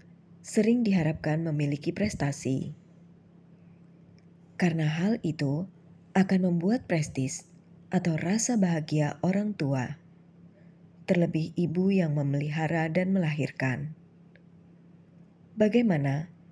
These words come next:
dengan prestasi dalam beriman? Dalam bacaan Injil hari ini,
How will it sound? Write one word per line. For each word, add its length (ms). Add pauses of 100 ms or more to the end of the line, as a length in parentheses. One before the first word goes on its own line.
(220)
dengan 240
prestasi 640
dalam 240
beriman? 560 (2250)
Dalam 320
bacaan 400
Injil 320
hari 320
ini, 400